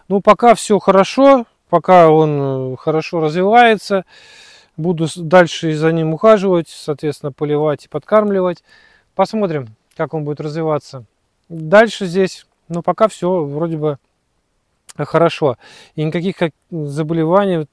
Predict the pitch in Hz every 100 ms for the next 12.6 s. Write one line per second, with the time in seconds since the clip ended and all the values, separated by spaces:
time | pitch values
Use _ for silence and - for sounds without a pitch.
0 | _ 151 143 139 139 143 156 151 143 -
1 | 160 170 160 147 151 165 151 147 156 175
2 | 160 156 160 156 127 131 180 220 - 156
3 | - - 151 165 - 143 _ _ - _
4 | _ 151 165 190 185 170 147 143 143 135
5 | - - 127 _ _ _ _ _ _ _
6 | _ _ - 143 180 - - 165 165 233
7 | 220 165 170 143 151 160 - 156 - -
8 | - 175 170 147 - 143 143 151 151 139
9 | 135 151 175 180 160 190 190 185 240 226
10 | 180 170 151 143 151 151 180 165 160 175
11 | 196 196 170 160 180 185 156 160 160 156
12 | 156 - 156 151 151 147